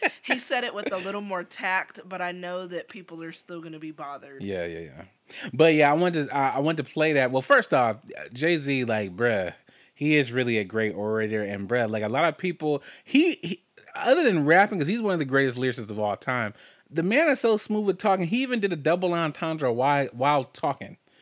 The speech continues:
Speaker 1: and <laughs> doing that speech, where the part where he said, you know, "Some of you may get robbed," or what, or no, he said, you know, "Some of you may feel robbed." Then he said, "Some of you may get robbed."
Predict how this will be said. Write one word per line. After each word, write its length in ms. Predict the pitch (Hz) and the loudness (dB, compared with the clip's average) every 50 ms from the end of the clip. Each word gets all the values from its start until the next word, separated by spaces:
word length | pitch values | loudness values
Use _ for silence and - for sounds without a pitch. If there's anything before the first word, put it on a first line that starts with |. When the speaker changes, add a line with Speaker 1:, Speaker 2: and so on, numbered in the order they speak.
| _ _ _ - | _ _ _ -6
Speaker 1:
and 180 | 123 135 131 - | -4 -4 -4 -2
<laughs> 40 | - | 0
doing 240 | 208 214 190 170 165 | 2 4 4 4 4
that 180 | 156 139 127 - | 2 2 0 0
speech, 500 | - - - 175 156 - - - - - - - - - - | -4 -6 -4 -4 -4 -4 -4 -8 -12 -14 -14 -18 -18 -12 -4
where 260 | 123 131 143 143 135 | 0 4 4 4 4
the 160 | 127 127 127 | 2 0 -2
part 280 | - - 165 170 165 160 | 2 4 4 4 4 4
where 120 | 151 143 | 2 2
he 140 | 151 147 143 | 2 0 -2
said, 380 | 135 - 147 139 135 131 131 131 | -2 0 0 2 2 2 2 2
you 80 | 143 139 | 2 2
know, 140 | 139 135 127 | 2 2 2
"Some 280 | 127 - 147 147 151 151 | 2 2 0 2 2 0
of 120 | 147 147 | 0 0
you 80 | 147 143 | 0 0
may 240 | 135 135 139 147 | 2 2 2 2
get 160 | 143 151 151 147 | 0 0 -2 -2
robbed," 640 | 139 131 131 127 120 117 117 120 131 135 - - - _ _ _ _ _ _ _ _ _ - | 0 0 2 2 2 2 2 2 0 -2 -4 -12 -20 _ _ _ _ _ _ _ _ _ -4
or 160 | 113 113 113 | 0 0 0
what, 220 | 113 113 117 113 110 110 - | 2 2 0 0 -2 -2 -2
or 80 | 131 | 0
no, 120 | 127 127 123 | 0 2 2
he 120 | 143 147 | 2 0
said, 160 | 143 - 139 | 0 0 0
you 80 | 131 127 | 0 2
know, 80 | 123 117 | 0 0
"Some 160 | - 180 165 | 0 0 2
of 60 | 151 | 2
you 60 | 143 131 | 2 2
may 140 | 135 127 117 | 2 0 0
feel 360 | - - - 190 202 196 160 | -2 0 2 2 4 4 2
robbed." 460 | 123 110 104 101 98 101 104 110 - - _ _ _ - _ _ _ | 2 2 2 0 0 -2 -2 -4 -8 -12 _ _ _ -20 _ _ _
Then 80 | 135 | -4
he 60 | 139 131 | -2 0
said, 200 | - 135 120 - | 0 0 0 2
"Some 180 | 151 143 143 | 2 2 2
of 60 | 135 | 2
you 180 | 120 117 107 - - | 0 -2 -4 -6 -4
may 200 | 98 117 139 165 | -2 0 0 0
get 220 | 147 113 98 87 | 0 -2 -4 -2
robbed." 540 | 92 92 90 90 87 90 101 - - - | -2 -2 -2 0 0 -2 -2 -4 -6 -12